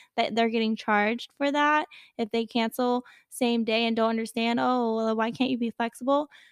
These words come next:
That's, like, a whole nother job because it's like, how do you not understand that that's, like, very disrespectful to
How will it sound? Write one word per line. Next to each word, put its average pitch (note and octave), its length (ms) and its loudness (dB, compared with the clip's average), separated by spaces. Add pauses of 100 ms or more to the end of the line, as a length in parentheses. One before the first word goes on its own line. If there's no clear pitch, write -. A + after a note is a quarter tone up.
(400)
That's, B3+ 480 4
like, B3+ 180 -2
a A#3+ 120 0
whole A#3+ 160 -2
nother A3 260 -2
job G#3 300 -2
because A3 260 -8
it's G#3+ 180 -16
like, A3 180 -4 (460)
how C4 260 4
do D4+ 120 -4
you E4+ 140 -4
not C#4 340 2
understand B3 600 0
that - 140 -6
that's, A3+ 340 -2
like, A3 240 -2 (300)
very A#3 640 0 (1000)
disrespectful C4+ 1000 0
to B3+ 400 6